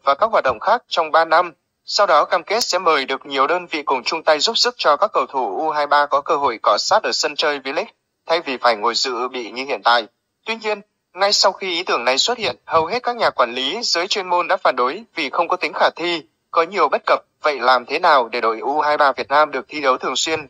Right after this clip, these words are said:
khi từ nay tới sea Games năm sau không còn một giải đấu quốc tế nào?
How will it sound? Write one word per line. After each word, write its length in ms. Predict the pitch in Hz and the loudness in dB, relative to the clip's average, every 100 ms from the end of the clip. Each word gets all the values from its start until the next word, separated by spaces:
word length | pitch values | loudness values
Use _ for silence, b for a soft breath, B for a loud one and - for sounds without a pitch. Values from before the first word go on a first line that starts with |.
| - | -8
khi 120 | 156 | -6
từ 160 | 139 117 | -6 0
nay 260 | 131 139 | 0 0
tới 160 | 131 127 | -4 -2
sea 220 | - 160 | -2 -4
Games 380 | 139 147 139 - | -6 -6 -4 0
năm 160 | 143 143 | 0 2
sau 200 | - 139 | 2 2
không 160 | 147 131 | 2 0
còn 140 | 120 | 0
một 140 | 117 | -2
giải 240 | 110 117 104 | 0 0 0
đấu 160 | 110 | -2
quốc 180 | 120 - | -2 -4
tế 120 | 135 | -2
nào? 340 | 135 165 131 | 4 6 6